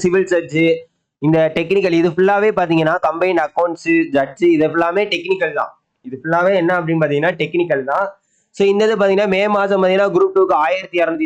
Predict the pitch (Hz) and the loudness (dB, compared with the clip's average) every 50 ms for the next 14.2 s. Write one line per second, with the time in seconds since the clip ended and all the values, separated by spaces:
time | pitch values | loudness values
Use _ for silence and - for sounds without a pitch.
0 | 156 156 151 151 156 156 156 151 147 147 147 151 156 180 190 190 156 135 127 131 | -4 -4 -6 -4 -2 -2 0 0 0 0 0 0 0 0 0 0 0 0 0 0
1 | 135 160 175 185 180 165 165 151 147 143 175 175 175 170 165 156 147 - 139 147 | 0 0 -2 -2 0 -2 -2 -2 -2 -2 -2 -2 0 0 -2 -2 -2 -6 -10 -14
2 | 139 147 139 139 135 123 123 123 131 151 185 - - _ _ _ _ - - 147 | -20 -18 -12 -8 -6 -6 -4 -4 -2 -4 -4 -4 -8 _ _ _ _ -6 -4 -4
3 | 143 147 151 139 151 160 185 196 196 214 202 190 156 180 190 160 175 165 165 160 | -2 0 -2 -2 0 -2 -2 -2 -2 -2 -2 -2 -2 -4 -2 0 2 2 2 2
4 | 180 180 180 175 170 160 160 160 165 190 202 185 170 175 196 214 214 190 170 151 | 2 2 2 2 2 2 2 2 2 2 2 2 2 2 2 2 2 2 2 0
5 | 123 - - _ - - 131 151 160 156 160 170 165 160 156 151 170 170 160 143 | -2 -4 -8 _ -6 -4 -2 -2 0 0 0 0 0 0 0 0 0 0 2 2
6 | 147 143 139 131 131 139 135 143 165 156 135 131 143 147 147 147 143 143 143 143 | 2 2 0 0 0 -2 0 0 0 0 0 0 -2 -2 0 0 0 2 2 2
7 | 131 131 127 123 120 - 117 117 - _ - - - _ _ _ _ _ - 175 | 2 2 2 0 -2 -4 -8 -8 -8 _ -20 -20 -20 _ _ _ _ _ -2 0
8 | 175 175 175 185 185 185 190 185 165 160 131 113 107 95 - _ - 170 165 175 | 2 2 2 0 0 0 -2 0 0 -2 -2 -2 -4 -8 -8 _ -6 -6 -2 0
9 | 202 196 185 180 190 180 160 156 156 156 160 170 160 160 160 165 - _ _ _ | 0 0 0 0 0 0 0 0 0 0 0 0 0 0 0 -2 -8 _ _ _
10 | _ _ - 170 170 170 180 190 202 202 190 196 190 202 214 214 208 190 180 156 | _ _ -2 0 2 2 2 2 2 2 0 0 0 0 0 0 0 -2 -2 0
11 | 170 165 170 175 196 214 202 180 165 156 160 156 175 185 220 233 226 214 208 190 | 2 2 2 2 0 0 0 0 -2 0 -2 -2 -2 0 0 0 0 0 0 0
12 | 196 196 196 190 190 185 180 160 156 160 180 185 190 185 185 180 185 170 160 160 | 0 0 0 0 0 0 0 -2 -2 0 -2 -2 0 -2 -2 -2 0 -2 -2 0
13 | 170 160 156 151 143 156 - 147 147 143 151 175 196 - - 175 175 175 208 214 | 0 0 0 0 0 2 0 2 2 2 2 0 0 -2 -4 -6 -4 -2 0 0
14 | 208 208 202 202 | 0 0 0 -2